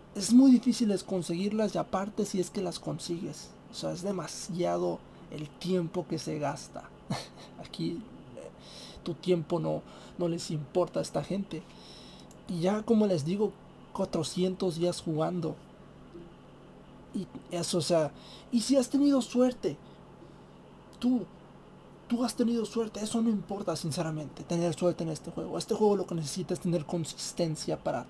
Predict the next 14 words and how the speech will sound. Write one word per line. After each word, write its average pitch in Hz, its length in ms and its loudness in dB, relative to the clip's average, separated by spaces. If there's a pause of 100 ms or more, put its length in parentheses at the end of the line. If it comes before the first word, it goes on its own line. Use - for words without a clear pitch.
todos, - 520 -8 (680)
para 143 160 0
los 135 120 -4
jugadores 156 400 2
nuevos 180 440 4 (300)
y 180 80 2
los 151 180 2
viejos. 156 400 0
Puede 190 220 0
que 165 100 0
sí 165 100 -2
te 185 80 0
hayan 185 180 2
salido 165 400 4